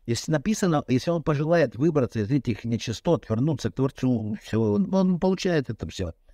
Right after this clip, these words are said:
Раби Нахман сказал, что знай, что в любом месте, куда ты упадёшь, с тобой всегда Всевышний.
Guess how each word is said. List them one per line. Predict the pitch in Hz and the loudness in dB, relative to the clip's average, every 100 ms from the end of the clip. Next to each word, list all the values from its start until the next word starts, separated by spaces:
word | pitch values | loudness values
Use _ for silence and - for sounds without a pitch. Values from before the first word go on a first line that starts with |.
| _ - | _ -8
Раби | 117 170 208 | -2 0 2
Нахман | 208 175 151 | 2 2 0
сказал, | 139 139 120 | 0 0 0
что | 101 95 | 0 -2
знай, | 90 180 170 | 0 0 0
что | - | 0
в | 113 | -2
любом | 120 165 208 | -2 0 2
месте, | 185 - 120 | 2 0 -2
куда | 131 135 | 0 2
ты | 156 | 2
упадёшь, | 135 95 107 - | 0 0 0 0
с | |
тобой | - 196 208 | -2 0 0
всегда | - 175 165 | 0 -2 -2
Всевышний. | - 147 117 - 90 | 0 0 0 -4 -8